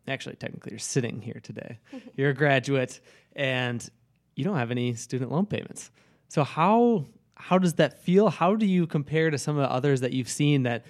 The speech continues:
Speaker 1: they're just over their heads right now, they're working, and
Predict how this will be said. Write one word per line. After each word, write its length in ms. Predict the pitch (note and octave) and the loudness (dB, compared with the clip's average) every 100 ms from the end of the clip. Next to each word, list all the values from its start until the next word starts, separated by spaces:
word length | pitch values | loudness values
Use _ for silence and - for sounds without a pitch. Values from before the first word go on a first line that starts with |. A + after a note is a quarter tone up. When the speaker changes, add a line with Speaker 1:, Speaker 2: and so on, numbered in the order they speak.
| _ - | _ -4
Speaker 1:
they're 120 | C#3+ | -4
just 180 | B2 C3 | -2 -2
over 160 | B2 | -2
their 140 | A#2 A2+ | -4 0
heads 260 | C3+ C3 | 0 0
right 160 | C3+ B2+ | 0 0
now, 300 | C3+ C3 C3 | 0 0 0
they're 120 | A2+ | -2
working, 680 | A2+ D3+ C#3+ D3+ C#3 C#3 C3 - _ _ - | 2 2 4 4 4 4 0 -8 _ _ -6
and 360 | B2+ B2 B2 | -4 -4 -8